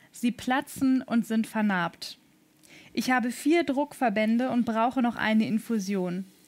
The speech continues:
Bitte betet, dass es klappt und dass ich geheilt werde.“ Und das zweite Anliegen: „Ich habe so große Rückenschmerzen und kann meine Arbeit nicht mehr erledigen. Bitte betet um Heilung.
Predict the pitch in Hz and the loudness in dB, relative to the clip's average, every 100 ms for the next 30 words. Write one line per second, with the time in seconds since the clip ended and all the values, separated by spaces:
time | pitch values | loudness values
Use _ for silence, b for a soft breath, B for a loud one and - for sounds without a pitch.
0 | _ _ _ b b b b b _ 269 | _ _ _ b b b b b _ -4
1 | 269 269 214 277 330 311 302 247 233 - | -2 -2 0 0 2 0 0 -4 -6 -12
2 | - 247 269 262 - - 233 226 226 220 | -4 0 0 -2 -14 -6 -2 -2 -2 -6
3 | - 208 208 190 190 196 185 180 185 - | -4 -2 0 0 0 -2 0 -2 -4 -10
4 | _ _ _ _ _ _ _ _ _ _ | _ _ _ _ _ _ _ _ _ _
5 | b b b b b b b _ 233 220 | b b b b b b b _ -2 -2
6 | 208 - 220 233 285 - 269 269 285 277 | -6 -4 -2 0 -2 0 2 2 2 2
7 | 294 339 - b b b b b 233 269 | 0 0 -10 b b b b b -4 -2
8 | 254 254 240 339 349 294 311 - 269 269 | 0 2 2 0 0 0 0 0 -2 -2
9 | 240 - 226 208 214 - 254 262 - 240 | -4 -2 0 0 -2 -2 0 0 -2 -2
10 | - 240 247 240 240 214 226 233 214 202 | -2 0 2 2 0 0 0 0 0 -2
11 | 185 214 196 190 190 190 185 190 190 _ | -4 -4 -2 -2 -2 -2 -4 -4 -8 _
12 | _ _ b b b _ 302 311 330 226 | _ _ b b b _ -2 0 0 2
13 | 262 285 233 233 208 220 208 196 190 190 | 0 0 -2 -2 0 2 2 2 0 -2